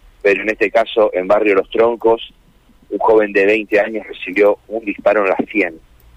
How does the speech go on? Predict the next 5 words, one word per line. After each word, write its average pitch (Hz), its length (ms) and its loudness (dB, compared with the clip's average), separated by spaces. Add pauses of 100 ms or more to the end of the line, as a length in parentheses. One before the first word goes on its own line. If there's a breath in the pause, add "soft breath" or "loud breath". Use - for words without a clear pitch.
(340)
También 107 380 0
fue 107 180 0
trasladado 92 480 2
por 82 220 -2
vecinos, 110 560 -6